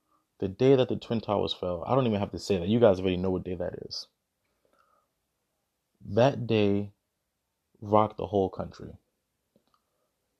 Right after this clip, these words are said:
It put everybody on edge. A lot of people at this point in time, you can still remember where you was when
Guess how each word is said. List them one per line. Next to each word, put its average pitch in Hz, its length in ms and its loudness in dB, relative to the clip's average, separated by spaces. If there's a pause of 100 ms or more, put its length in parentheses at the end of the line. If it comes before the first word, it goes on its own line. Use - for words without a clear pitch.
(160)
It 117 200 2 (220)
put 117 300 2
everybody 113 520 2
on 95 320 -6
edge. 123 520 -4 (2000)
A 113 60 2
lot 113 220 6
of 120 80 0
people 107 320 0
at 95 120 -2
this 120 140 -2
point 120 220 -4
in 113 80 -2
time, 120 320 0
you 104 40 2
can 92 140 -6
still 120 420 0
remember 107 520 2
where 98 180 2
you 95 140 2
was 98 420 2
when 92 420 -4